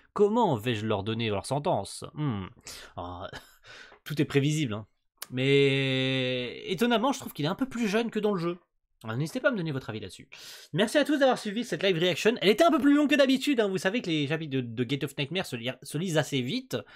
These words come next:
Là, j'ai pris mon temps et il y avait beaucoup de choses à lire. Donc, euh, merci à tous d'avoir suivi cette réaction.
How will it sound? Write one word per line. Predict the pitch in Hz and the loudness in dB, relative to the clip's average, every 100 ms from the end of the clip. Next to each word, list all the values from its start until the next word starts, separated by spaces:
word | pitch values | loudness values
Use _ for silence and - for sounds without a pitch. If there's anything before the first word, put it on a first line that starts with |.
| - | -12
Là, | 151 240 | -2 0
j'ai | 170 139 | 0 0
pris | 247 | 2
mon | 262 247 | 2 2
temps | - 180 233 - - | 0 -2 -2 -8 -8
et | 165 | -2
il | |
y | 147 | 0
avait | 151 | 0
beaucoup | 180 175 370 294 - 294 | -4 0 2 2 2 0
de | |
choses | - 240 208 | 0 0 2
à | 202 | 2
lire. | 160 113 107 | 0 -4 -4
Donc, | 123 135 | -6 -2
euh, | 139 | 0
merci | 165 240 | 0 -2
à | 277 | -4
tous | 262 226 | -4 0
d'avoir | 202 190 | 0 0
suivi | 185 185 | -4 -8
cette | 147 | -8
réaction. | - 143 - 156 | -6 -6 -4 -8